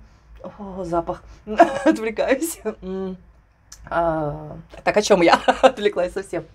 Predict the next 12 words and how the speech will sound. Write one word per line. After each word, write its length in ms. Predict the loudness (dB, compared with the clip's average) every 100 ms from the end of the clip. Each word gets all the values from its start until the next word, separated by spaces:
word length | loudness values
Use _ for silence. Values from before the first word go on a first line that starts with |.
| _ _ _ _ -18
Будут 440 | -12 -4 0 0
съёмки 380 | 0 0 0 -2
на 240 | -2 0 -2
сером 340 | -2 -2 -2
фоне, 360 | 0 0 0 -4
всё 160 | -2
равно, 480 | -2 0 -2 -2 -4
а, 260 | -2 -4 -4
портреты 480 | -6 -6 -4 -6 -4
орхидей 500 | -6 -8 -8 -6 -4
обязательно, 460 | -4 -2 -4 -6 -14
когда 340 | -8 -6 -6